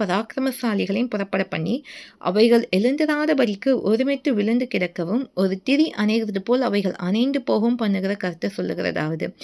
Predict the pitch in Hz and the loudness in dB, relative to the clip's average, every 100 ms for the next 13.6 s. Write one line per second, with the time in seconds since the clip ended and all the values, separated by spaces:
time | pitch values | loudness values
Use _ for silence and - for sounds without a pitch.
0 | - - - - 185 - 233 202 196 294 | -18 -18 -16 -6 -6 -2 0 2 0 -2
1 | - - - 175 185 190 214 247 294 320 | -6 -20 -8 -2 0 2 2 4 2 2
2 | 214 196 226 233 226 311 403 - - _ | -2 0 2 2 4 2 2 -6 -20 _
3 | - 190 214 262 262 302 339 214 214 233 | -2 0 2 2 2 2 0 0 0 0
4 | 247 247 254 220 202 202 196 165 156 294 | -2 -2 0 0 2 2 2 2 0 -2
5 | - - - _ - 202 196 233 269 320 | -8 -20 -20 _ -6 -2 0 4 6 6
6 | 403 403 392 - 370 254 254 262 - 202 | 6 2 0 2 4 4 4 0 0 -2
7 | 185 285 302 226 220 359 415 494 359 277 | 0 2 2 2 4 6 6 6 4 4
8 | 247 214 226 285 359 226 240 285 294 226 | 2 0 -2 0 2 2 4 4 2 2
9 | 202 233 233 170 175 170 170 220 - - | 0 0 -2 -4 -6 -6 -8 -12 -18 -20
10 | - _ 247 370 392 370 254 220 208 208 | -20 _ 2 2 2 2 4 2 2 0
11 | 208 190 - - - - 240 240 240 233 | 0 -2 -12 -20 -6 2 4 6 6 6
12 | 220 214 196 - - 254 302 339 311 330 | 4 2 -2 -4 -4 0 2 2 2 0
13 | 302 240 208 190 202 | 2 2 2 -2 -2